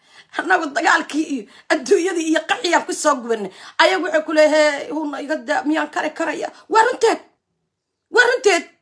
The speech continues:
Ma kari karto. Waa hooyo maskiin oo daalan. Oo laga yaabo inaysan qado cunin. Oo laga yaabo casho inaysan cunin. Oo sokor qabta. Oo dhiig kar qabta. Aawo fanaaniintoodii. Ma aragtay? Wiilkan Cawaale Aadanaa iska sasaba.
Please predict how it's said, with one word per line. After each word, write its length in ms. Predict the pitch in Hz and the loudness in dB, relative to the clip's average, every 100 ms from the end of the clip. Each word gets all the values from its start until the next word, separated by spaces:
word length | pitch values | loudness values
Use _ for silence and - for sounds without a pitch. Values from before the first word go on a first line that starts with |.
| _ - | _ -8
Ma 60 | - | -2
kari 200 | 440 - | 0 0
karto. 480 | 302 - 254 208 - | -2 -2 -4 -6 2
Waa 120 | 302 | 6
hooyo 180 | 359 453 | 6 4
maskiin 340 | 453 - 440 440 | -2 0 2 4
oo 80 | 330 | 4
daalan. 340 | 339 320 330 294 - _ _ - - | 4 4 4 0 -4 _ _ -2 4
Oo 100 | 381 | 4
laga 160 | 392 466 | 4 2
yaabo 200 | 415 - | 2 2
inaysan 340 | 392 - 349 | -2 -4 -4
qado 160 | 359 440 | -2 -2
cunin. 240 | 320 277 254 - - | -2 -4 -6 -6 2
Oo 80 | 262 | 2
laga 160 | 339 427 | 2 2
yaabo 200 | 349 302 | 2 2
casho 200 | 320 - | -2 -4
inaysan 360 | 370 330 - 247 | -4 -6 -6 -10
cunin. 260 | 240 226 214 - - | -10 -12 -12 -10 2
Oo 140 | 370 | 4
sokor 340 | - 403 466 427 - | 4 0 -2 -2 -2
qabta. 320 | 277 - 269 - _ - | -4 -4 -8 -8 _ -4
Oo 120 | 466 | 0
dhiig 180 | 440 403 | 2 2
kar 180 | 440 440 | 0 -4
qabta. 220 | 269 - 339 | -4 -4 2
Aawo 180 | 427 | 2
fanaaniintoodii. 800 | 427 440 415 427 - 302 214 160 _ _ | 0 -2 -2 -2 -2 -4 -4 -8 _ _
Ma 100 | - 440 | 2 4
aragtay? 380 | 370 - 214 156 _ _ _ _ 311 | 4 -2 -12 -14 _ _ _ _ -2
Wiilkan 360 | 453 - 392 370 | 0 2 2 2
Cawaale 360 | 359 359 359 381 | 2 4 4 4
Aadanaa 400 | 381 381 392 320 | 4 4 2 0
iska 200 | - 392 | -4 -6
sasaba. 400 | 320 - 247 | -6 -6 -6